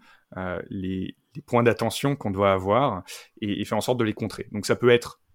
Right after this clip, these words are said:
en l'occurrence, pour le wagon, faire en sorte qu'il y ait beaucoup d'interactions, que ce soit beaucoup en présentiel,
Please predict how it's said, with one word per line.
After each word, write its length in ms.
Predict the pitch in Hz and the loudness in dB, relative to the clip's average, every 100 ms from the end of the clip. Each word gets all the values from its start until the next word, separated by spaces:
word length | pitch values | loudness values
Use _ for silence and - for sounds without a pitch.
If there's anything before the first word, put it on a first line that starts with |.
| _ | _
en 80 | 110 | 0
l'occurrence, 600 | 113 113 113 110 107 - _ | 0 0 -2 -2 -4 -12 _
pour 120 | 101 | -2
le 100 | 98 | 0
wagon, 400 | 98 101 107 92 _ | 0 -2 -4 -6 _
faire 120 | 101 | -6
en 60 | |
sorte 200 | 92 - | -2 -4
qu'il 80 | - | -4
y 40 | 98 | -6
ait 20 | |
beaucoup 180 | 104 110 | -4 -4
d'interactions, 520 | 104 101 101 - 110 | -2 -2 -4 -6 -8
que 60 | - | -8
ce 60 | |
soit 180 | - 95 | -8 -6
beaucoup 260 | 95 - 98 | -6 -6 -8
en 60 | |
présentiel, 580 | - 92 87 - 135 | -6 -8 -8 -6 -6